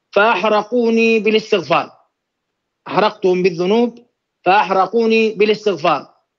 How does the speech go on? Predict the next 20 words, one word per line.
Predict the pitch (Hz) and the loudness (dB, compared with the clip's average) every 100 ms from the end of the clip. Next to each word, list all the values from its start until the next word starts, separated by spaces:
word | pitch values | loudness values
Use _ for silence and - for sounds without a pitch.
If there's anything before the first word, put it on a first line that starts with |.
| _ _ _ _ _ _ - | _ _ _ _ _ _ -2
فماذا | 175 277 247 254 240 226 - _ _ _ - | 2 2 2 0 0 -4 -8 _ _ _ -2
أحدث | 254 202 214 214 | -2 0 -4 0
لهم | 208 202 | 0 0
الشيطان؟ | 202 208 190 196 208 220 - _ _ _ - | -2 -2 0 2 0 0 -12 _ _ _ -2
أحدث | 233 196 196 208 208 | 0 0 0 -2 0
لهم | 214 226 214 | 0 0 0
ذنوباً | 185 208 254 277 254 277 269 - _ _ - | 0 0 2 2 2 0 -2 -8 _ _ -6
لا | 180 226 262 | 0 2 2
يستغفرون | 269 262 - - 233 180 233 240 226 | 2 0 -2 -4 -4 -2 0 0 2
الله | 214 214 220 190 | 2 2 0 0
منها، | 190 185 156 123 - _ _ _ _ _ _ | -2 -4 -2 -4 -4 _ _ _ _ _ _
أحدث | 214 185 170 175 190 | -2 0 0 0 0
لهم | 185 185 180 | 0 0 0
ذنوباً | 175 233 240 240 240 - _ _ _ | 0 2 2 0 -2 -6 _ _ _
لا | 151 202 247 | 0 2 4
يستغفرون | 233 196 214 175 170 214 208 | 2 -2 -4 -4 0 0 0
الله | 190 196 220 208 220 220 - _ - | 0 2 2 2 0 -2 -8 _ -4
منها، | 185 190 147 127 - _ _ _ | 0 0 -2 -6 -10 _ _ _
و-، | - 190 196 196 | 0 2 4 2
وهي | 220 226 208 208 233 220 | 2 2 2 0 -2 -6